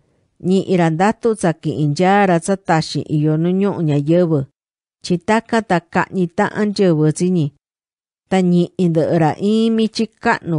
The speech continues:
kunda'a ra. Ta tsa joko ra mbee tikachi lu'lu ka, tsa tsinu uñi seyu ka, tsi ñɨvɨ tsa ka'an inka tsa nyito ka, ta kachi tsi:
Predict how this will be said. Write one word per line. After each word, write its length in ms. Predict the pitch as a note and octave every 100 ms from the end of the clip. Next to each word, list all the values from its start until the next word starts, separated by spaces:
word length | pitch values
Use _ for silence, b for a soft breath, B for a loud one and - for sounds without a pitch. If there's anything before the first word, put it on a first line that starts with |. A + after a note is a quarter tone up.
| C#3+
kunda'a 400 | D#3 C#3+ C3+ D3+
ra. 120 | C3 B2 _ _ _ _ _ _ _ -
Ta 80 | F#3
tsa 180 | F3+ E3+
joko 380 | D#3 A#3 A#3+ F#3+
ra 100 | F#3+ G#3
mbee 340 | F3 F3 F3
tikachi 540 | E3 D3+ - C#3+ - D3+
lu'lu 400 | D3+ G3 - E3
ka, 160 | E3 D3+ D3+ _ _ _
tsa 100 | - E3+
tsinu 420 | - G3 A3+ A#3 -
uñi 340 | F3 E3 D#3 D3+
seyu 400 | - D3 C#3+ D3
ka, 180 | D#3+ D3+ E3+ _ _ _ _ _
tsi 100 | - F#3+
ñɨvɨ 280 | F#3 F3+ F3+
tsa 160 | E3 E3
ka'an 420 | - D#3 D3+ F3+ -
inka 360 | A3+ A3+ G3+ F3+
tsa 140 | F3+
nyito 400 | D#3 D3+ D3 - C#3+
ka, 120 | D3+
ta 160 | D3 E3
kachi 420 | E3 E3+ E3+ - F#3
tsi: 180 | F3+